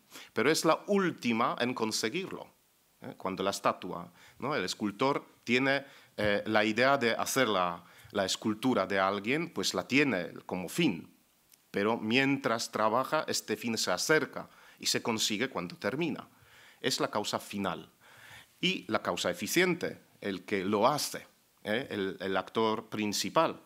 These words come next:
el agente que mueve la materia, que la organiza. En este caso,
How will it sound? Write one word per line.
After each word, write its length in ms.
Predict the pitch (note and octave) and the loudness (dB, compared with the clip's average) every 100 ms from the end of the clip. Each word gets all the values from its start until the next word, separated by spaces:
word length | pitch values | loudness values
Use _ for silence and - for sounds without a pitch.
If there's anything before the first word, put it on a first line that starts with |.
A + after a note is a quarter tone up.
| _ | _
el 160 | G2 F2+ | -4 -2
agente 480 | - D3+ C3+ F#2 | 2 2 2 -2
que 100 | - | -4
mueve 440 | G2+ A2+ D3+ C3+ G2+ | -2 4 4 4 0
la 100 | F2+ | 0
materia, 540 | F2+ F2+ C#3 C3+ G#2+ | -2 0 0 0 -4
que 100 | - | -8
la 80 | F2+ | -6
organiza. 640 | F2+ F#2+ G#2 C#3 C#3 A#2 - - - - - _ | -4 -2 0 -2 -2 -6 -6 -20 -20 -20 -20 _
En 120 | G2+ | -2
este 240 | A#2+ - - | -2 -2 0
caso, 420 | G2+ - A2+ | -2 -2 -4